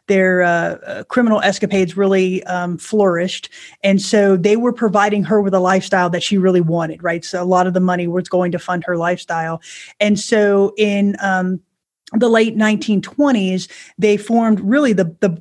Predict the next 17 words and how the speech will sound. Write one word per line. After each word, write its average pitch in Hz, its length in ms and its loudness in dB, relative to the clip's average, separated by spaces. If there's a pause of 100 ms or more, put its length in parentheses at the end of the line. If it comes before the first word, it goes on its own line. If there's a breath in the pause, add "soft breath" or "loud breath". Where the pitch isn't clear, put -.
(120)
the 202 100 0
Barker 202 380 0
gang. 160 500 -8
And 196 540 2 (100)
Fred 247 400 0
Barker, 185 340 0
one 185 160 2
of 190 80 -2
her 190 80 -2
sons, 175 480 -2
had 196 140 0
a 190 60 0
good 190 180 -2
friend 185 260 0
named 180 220 -2
Alvin 175 340 -4
Karpis. - 600 -10